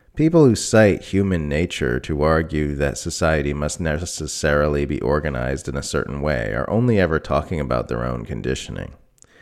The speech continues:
If they think it's human nature to be selfish and competitive, they're just telling you how they've been conditioned to be.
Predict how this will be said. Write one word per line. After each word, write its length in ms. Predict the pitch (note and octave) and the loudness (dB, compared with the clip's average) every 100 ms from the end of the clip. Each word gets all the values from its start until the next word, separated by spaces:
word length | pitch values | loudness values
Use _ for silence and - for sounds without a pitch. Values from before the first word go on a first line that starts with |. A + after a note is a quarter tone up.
| _ _ _ _ | _ _ _ _
If 160 | - - | -2 2
they 100 | G2+ | 4
think 220 | A2+ G#2 | 2 0
it's 200 | E2 - | -2 -2
human 400 | F#2+ G2 E2+ B1+ | 0 0 0 -2
nature 480 | C2+ D#2+ - G1+ A1+ | -2 -4 -4 -4 -4
to 220 | - D#2+ | -4 -6
be 140 | A#1+ | -4
selfish 560 | A1+ - C#2+ - C#2 - | -6 -2 -2 -2 -6 -8
and 120 | A#1+ | -10
competitive, 720 | C2+ - E2+ E2 - G1+ - - _ _ _ _ _ | -10 -4 -2 -2 -2 -6 -8 -16 _ _ _ _ _
they're 100 | - | -4
just 320 | G2 B2 B2 - | 2 2 2 -2
telling 400 | A#2 B2 G#2+ D#2+ | 2 2 2 0
you 260 | C2+ A#1+ | -4 -4
how 200 | C2+ D#2 | -2 0
they've 200 | E2 D2+ | 0 0
been 220 | D#2 C#2+ | -2 -6
conditioned 720 | D2 D#2 C2 C2 C2+ A#1+ - - | -6 -6 -6 -6 -6 -8 -10 -10
to 140 | C#2 | -6
be. 500 | - F#2+ G2 G1+ G1+ | -4 -4 -4 -10 -16